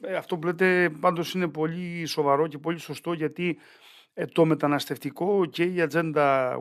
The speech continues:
woke έχει αλλάξει την πολιτική ατζέντα και στην Ευρώπη και στην Αμερική. Δηλαδή, η άνοδος του Τραμπ,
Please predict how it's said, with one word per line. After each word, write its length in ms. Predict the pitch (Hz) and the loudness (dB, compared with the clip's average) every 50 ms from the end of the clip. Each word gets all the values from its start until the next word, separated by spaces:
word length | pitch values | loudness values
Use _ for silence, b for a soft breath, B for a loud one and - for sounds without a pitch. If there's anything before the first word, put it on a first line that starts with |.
| 117 | 0
woke 200 | 135 165 156 - | 0 0 2 2
έχει 180 | 190 190 - 185 | -2 -2 0 0
αλλάξει 680 | 180 160 156 170 180 185 185 - - - 180 190 190 185 | 2 4 6 4 4 4 2 -2 -4 -4 -4 -4 -4 -4
την 440 | 190 - 170 160 151 131 131 139 | -6 -8 -6 -6 -6 -6 -8 -10
πολιτική 540 | 139 143 147 143 143 139 143 139 127 160 190 | -6 -2 0 0 0 -2 -6 -8 -2 2 2
ατζέντα 760 | 170 135 117 160 180 196 190 185 165 170 156 147 135 131 131 - | 2 2 2 0 0 2 2 4 6 8 8 8 6 4 2 -2
και 120 | - 180 | -4 -4
στην 180 | 170 - 185 190 | -4 -2 -2 0
Ευρώπη 320 | 180 156 160 175 180 - | 0 2 2 2 0 0
και 100 | - 190 | 0 -4
στην 160 | 175 - 190 | -4 -2 -2
Αμερική. 380 | 190 185 185 170 160 - 127 139 | -4 -2 -2 -2 -2 -2 -4 -6
Δηλαδή, 280 | 131 127 127 131 143 165 | -4 -4 -4 -4 -2 -4
η 440 | 170 190 - 165 156 147 143 135 143 | -4 -4 -8 -14 -14 -12 -8 -4 -2
άνοδος 480 | 147 170 170 165 151 151 147 - - | -2 0 0 -2 -2 -2 -4 -4 -6
του 320 | - 151 143 139 139 131 135 | -10 -6 -6 -4 -6 -6 -2
Τραμπ, 380 | - 160 165 160 143 127 113 | 4 8 8 8 8 6 2